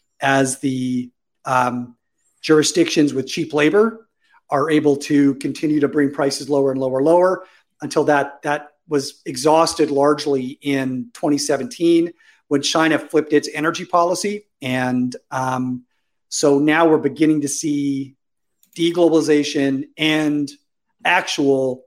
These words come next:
repricing at the, at the corporate level and at the employment level. And, you know, so we're entering a very different regime here. So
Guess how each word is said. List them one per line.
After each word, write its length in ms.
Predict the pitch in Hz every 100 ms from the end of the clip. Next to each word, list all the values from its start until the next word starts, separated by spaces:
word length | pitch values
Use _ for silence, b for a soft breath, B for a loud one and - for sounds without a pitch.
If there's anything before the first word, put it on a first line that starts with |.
| 147
repricing 800 | 175 175 - 165 160 160 143 135
at 100 | 135
the, 100 | - -
at 120 | 165
the 60 | 143
corporate 340 | - 165 160 156
level 360 | 151 156 151 b b b -
and 400 | 147 151 151 147 147
at 240 | 143 -
the 320 | 135 131 139 -
employment 520 | 123 - 143 131 127
level. 440 | 127 135 131 - -
And, 500 | 131 131 123 123 - _ _ _ _ _ _ _ _ _
you 100 | 143
know, 180 | 131 127 -
so 260 | 160 151
we're 180 | 160 156
entering 300 | 156 156 139
a 60 | 135
very 160 | 139
different 240 | 139 139 120
regime 300 | 120 127 123
here. 180 | 113 -
So 260 | - -